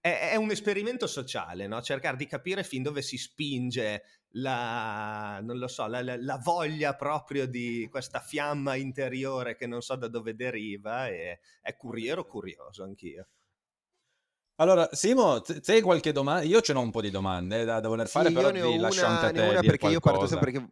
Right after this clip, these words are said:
Speaker 3: voglio assolutamente sminuire te, te stesso e la tua,
Speaker 2: Ok,
Speaker 3: la tua routine,
Speaker 2: grazie.
Speaker 3: quindi ci tengo
Speaker 2: Ok.
Speaker 3: a fare questa domanda che faccio anche, ho fatto anche a, ad Ale, l'altra puntata,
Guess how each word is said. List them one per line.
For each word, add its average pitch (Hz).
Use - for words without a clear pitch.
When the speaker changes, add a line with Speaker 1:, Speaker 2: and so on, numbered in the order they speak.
Speaker 3:
voglio 135
assolutamente 143
sminuire 143
te, 131
te 127
stesso 135
e -
la 120
tua, 120
Speaker 2:
Ok, 101
Speaker 3:
la 92
tua 117
routine, 101
Speaker 2:
grazie. 160
Speaker 3:
quindi 117
ci -
tengo 113
Speaker 2:
Ok. -
Speaker 3:
a 117
fare 113
questa 117
domanda 139
che 120
faccio 160
anche, 143
ho 120
fatto 123
anche 107
a, 78
ad 95
Ale, 107
l'altra 98
puntata, 151